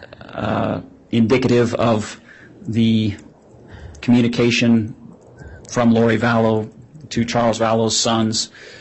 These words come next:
regarding their father's death, but excludes the manner of death.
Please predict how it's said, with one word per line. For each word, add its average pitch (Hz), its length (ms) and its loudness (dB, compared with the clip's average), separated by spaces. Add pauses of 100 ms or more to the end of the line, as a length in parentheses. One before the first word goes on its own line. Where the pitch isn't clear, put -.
(260)
regarding 113 440 0
their 117 100 0
father's 117 480 -2
death, 110 460 -4
but - 220 -4 (720)
excludes 113 640 -2
the 117 80 -4
manner 110 340 0
of 107 120 -8
death. 107 400 -8